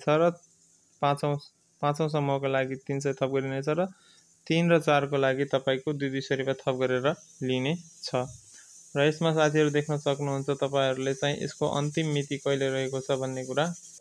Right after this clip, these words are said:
यसको साथीहरू उमेरको हकबन्दी हेरौँ है। उमेरको हकबन्दीमा तपाईँको, अ, माथिल्लो सातौँ तहको अधिकृत तहमा चाहिँ तपाईँको एक्काइस वर्ष पुरा भएर पैँतिस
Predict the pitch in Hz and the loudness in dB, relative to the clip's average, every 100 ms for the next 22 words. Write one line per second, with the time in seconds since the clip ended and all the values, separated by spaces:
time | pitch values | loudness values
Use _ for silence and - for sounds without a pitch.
0 | - - - _ _ _ 165 160 175 156 | -20 -20 -20 _ _ _ 0 2 2 4
1 | 156 151 156 147 156 156 147 151 139 131 | 4 6 6 6 4 4 4 4 2 2
2 | 139 135 131 131 131 147 143 147 151 147 | 0 2 2 2 2 2 2 2 2 2
3 | 143 139 139 143 139 139 139 139 139 139 | 0 0 0 0 0 -2 -2 -2 0 0
4 | - 151 151 135 135 135 135 139 - _ | 0 2 2 4 4 4 2 0 -6 _
5 | _ _ - 143 143 151 147 143 - 143 | _ _ -6 -2 -2 0 2 2 4 2
6 | 147 143 139 139 143 139 143 139 147 143 | 2 2 2 2 -2 -2 -2 -4 -6 -8
7 | - 135 135 135 131 143 139 139 135 135 | -2 0 0 -4 -6 -8 -6 -4 -4 -4
8 | 139 139 139 139 135 139 143 135 131 131 | -4 -2 -4 -2 -6 -6 -4 -2 0 -2
9 | 131 135 135 | -2 -6 -6